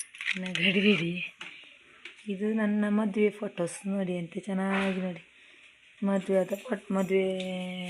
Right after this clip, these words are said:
ಟೈಮ್ದು ಫೋಟೋ. ಹಾಗೆ ಇನ್ನೊಂದು ಫೋಟೋ ಉಂಟು. ನಾ-, ಈಗಲೇ ಇದು ಯಾರು ಅಂತ ಗ್ರಹಿಸಿದ್ರಿ? ನನ್ನ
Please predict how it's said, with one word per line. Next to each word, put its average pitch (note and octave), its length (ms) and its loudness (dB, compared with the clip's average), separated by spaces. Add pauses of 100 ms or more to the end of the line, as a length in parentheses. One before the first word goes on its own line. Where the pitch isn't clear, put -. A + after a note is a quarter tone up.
(880)
ಟೈಮ್ದು F#3 440 -2
ಫೋಟೋ. E3 640 -2 (1040)
ಹಾಗೆ F3+ 480 0 (380)
ಇನ್ನೊಂದು G3+ 420 0
ಫೋಟೋ F3+ 380 -4
ಉಂಟು. A3+ 280 -2 (880)
ನಾ-, - 1120 6
ಈಗಲೇ F#3+ 340 -12 (680)
ಇದು G#3 120 -6
ಯಾರು B3 300 2
ಅಂತ A3 280 0
ಗ್ರಹಿಸಿದ್ರಿ? G3+ 840 -4 (760)
ನನ್ನ G#3 180 0